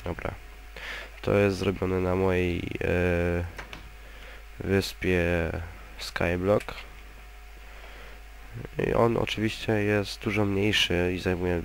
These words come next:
bardzo mało miejsca, ale ja sobie go powiększyłem trochę. No, jak widzicie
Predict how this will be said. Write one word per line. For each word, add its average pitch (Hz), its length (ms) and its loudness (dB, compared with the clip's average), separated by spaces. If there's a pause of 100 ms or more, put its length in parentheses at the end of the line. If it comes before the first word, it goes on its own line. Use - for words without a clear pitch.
bardzo 92 340 0 (160)
mało 92 280 2
miejsca, 87 480 -2
ale 98 140 4
ja 101 120 4
sobie 104 220 -4
go 104 120 -2
powiększyłem 101 500 2
trochę. 85 240 -2 (680)
No, - 100 -2
jak - 120 2
widzicie 98 340 0